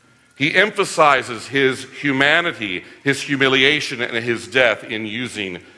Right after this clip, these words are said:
that name. God saves Jesus.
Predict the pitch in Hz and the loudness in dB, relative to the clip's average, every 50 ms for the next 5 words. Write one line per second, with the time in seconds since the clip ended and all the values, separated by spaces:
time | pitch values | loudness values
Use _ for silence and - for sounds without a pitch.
0 | _ _ - 90 92 107 107 110 - - 107 107 101 98 92 87 92 85 - 101 | _ _ -8 0 2 4 4 2 0 -2 -4 -4 -2 -2 -4 -6 -8 -4 0 4
1 | 104 107 107 101 101 92 90 - - - - - - - - 113 104 95 92 85 | 4 6 6 6 6 4 2 -4 -14 -18 -18 -16 -14 -8 -2 0 2 2 2 0
2 | 82 76 67 69 - - - - _ - - - 92 90 85 80 71 71 71 73 | -2 -6 -8 -12 -14 -18 -18 -20 _ -16 -14 -10 -10 -10 -10 -10 -14 -16 -16 -16
3 | - - - - - | -14 -14 -14 -16 -18